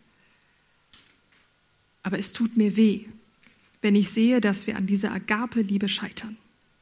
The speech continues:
Es tut mir weh, wenn ich selber daran scheitere.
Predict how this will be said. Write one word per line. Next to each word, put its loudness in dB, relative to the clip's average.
Es -2
tut 0
mir 6
weh, 4
wenn 4
ich 2
selber 2
daran -4
scheitere. -8